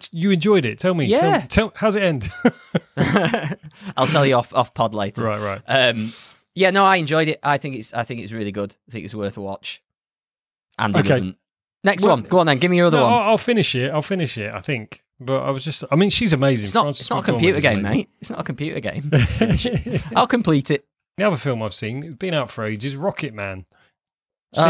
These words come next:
Speaker 1: that?
Speaker 2: okay. No, I haven't, but it's on my watch list along with about hundred and thirty-five other films.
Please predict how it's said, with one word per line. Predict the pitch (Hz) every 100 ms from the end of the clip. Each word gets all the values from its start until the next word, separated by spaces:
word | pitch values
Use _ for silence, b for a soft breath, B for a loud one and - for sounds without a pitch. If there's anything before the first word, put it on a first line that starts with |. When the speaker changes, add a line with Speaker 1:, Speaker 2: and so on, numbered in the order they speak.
| 165
Speaker 1:
that? | 117 113
Speaker 2:
okay. | 151 127 120 -
No, | 147 156
I | 147
haven't, | 156 139 110 - -
but | 120
it's | -
on | 123 127
my | 120 110
watch | 110 -
list | 107 101 -
along | 107 104
with | 107
about | 104 104
hundred | 110 104 101
and | 101
thirty-five | - 107 98 - 107 104 101
other | 98
films. | 107 107 104 101